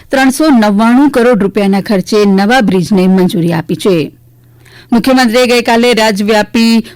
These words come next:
પોલિયો રસીકરણ અભિયાનનો પ્રારંભ કરાવ્યો છે. રાજ્યમાં છેલ્લા ચાર વર્ષમાં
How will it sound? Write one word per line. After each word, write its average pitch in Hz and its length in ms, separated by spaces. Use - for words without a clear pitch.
પોલિયો 262 300
રસીકરણ 220 480
અભિયાનનો 175 480
પ્રારંભ 185 420
કરાવ્યો 175 340
છે. 175 340
રાજ્યમાં 269 340
છેલ્લા 277 340
ચાર 254 340
વર્ષમાં 226 520